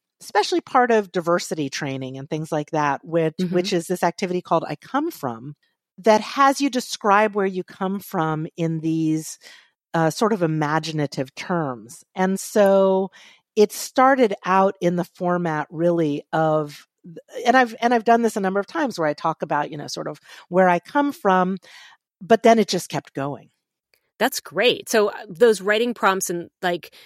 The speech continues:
Speaker 2: <sighs> I don't wanna say I'm skeptical about writing exercises 'cause I, I'm not in theory. I just actually l-, had lunch with a writer today, uh, who said that she uses, and I was, uh,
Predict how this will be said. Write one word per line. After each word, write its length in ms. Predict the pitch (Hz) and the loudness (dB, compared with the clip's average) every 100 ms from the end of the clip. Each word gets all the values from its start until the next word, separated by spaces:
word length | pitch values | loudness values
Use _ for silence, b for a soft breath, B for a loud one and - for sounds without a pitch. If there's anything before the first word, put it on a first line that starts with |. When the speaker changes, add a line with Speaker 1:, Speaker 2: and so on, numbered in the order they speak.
| b b b b _ | b b b b _
Speaker 2:
<sighs> 0 | 175 B B B B B B - | -10 B B B B B B -4
I 80 | 269 | 0
don't 100 | 415 | 2
wanna 160 | 427 | 2
say 160 | - 294 | 2 0
I'm 100 | 254 | 0
skeptical 600 | - - 196 - 262 262 | -2 -2 -4 -4 -2 0
about 160 | 254 226 | 2 0
writing 260 | 226 226 | 0 0
exercises 640 | 208 - 220 208 196 202 - | -2 -6 -6 -6 -4 -4 -4
'cause 200 | - 208 - - | -8 -8 -8 -10
I, 140 | - - _ | -10 -10 _
I'm 200 | 220 220 226 | -6 -4 0
not 280 | 311 269 - | 2 2 0
in 120 | 185 | -6
theory. 480 | - 330 262 147 147 | -2 0 2 0 -2
I 100 | 214 | -6
just 200 | 320 - | -6 -6
actually 320 | 202 196 202 160 | -6 -6 -8 -8
l-, 120 | 165 - _ - | -10 -14 _ -14
had 160 | 180 | -10
lunch 320 | 160 190 202 170 | -4 -4 -2 -6
with 120 | 170 | -6
a 80 | 151 | -4
writer 320 | - 175 165 | -2 -2 -4
today, 580 | - 151 165 160 151 151 B B B _ | -6 -2 0 0 -2 -4 B B B _
uh, 240 | 156 151 143 | -2 0 0
who 120 | 180 | -4
said 260 | - 165 135 | -2 -2 -4
that 140 | - | -6
she 140 | - | -6
uses, 340 | 160 156 160 143 - | -4 -4 -6 -8 -6
and 120 | 165 | 0
I 100 | 170 | 0
was, 200 | 165 - | 0 -6
uh, 80 | 170 | -8